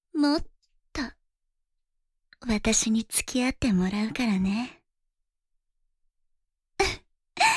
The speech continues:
言ったでしょ？私が満足するまでって。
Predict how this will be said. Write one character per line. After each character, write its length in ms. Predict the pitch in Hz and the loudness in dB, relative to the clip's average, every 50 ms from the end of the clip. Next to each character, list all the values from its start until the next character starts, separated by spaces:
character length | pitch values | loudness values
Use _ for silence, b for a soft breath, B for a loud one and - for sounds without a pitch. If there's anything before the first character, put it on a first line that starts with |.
| B B B B B | B B B B B
言 200 | - 359 359 349 | 6 6 6 6
っ 40 | - | 6
た 200 | - - 381 415 | 6 6 6 8
で 100 | 415 370 | 8 6
し 180 | - - 233 | 4 4 2
ょ？ 40 | 214 226 285 - - - - _ _ B B B B B B B B B B B B B B _ _ _ - - | 2 2 2 2 0 -4 -8 _ _ B B B B B B B B B B B B B B _ _ _ -6 -4
私 380 | 247 226 - 240 233 - - | -4 -4 -2 -4 -2 -2 -2
が 160 | 247 254 247 | -2 0 2
満 260 | 240 247 254 262 285 269 | 4 6 6 6 6 4
足 200 | 277 226 - - | 4 0 0 -2
す 200 | - - - 226 | -6 -4 -4 -2
る 140 | 233 247 | 0 2
ま 160 | 247 262 277 277 | 2 4 2 2
で 160 | - 254 262 | 0 -2 -6
っ 80 | 285 - _ _ _ _ _ _ _ | -6 -8 _ _ _ _ _ _ _
て。 180 | - 262 - | -4 -4 -4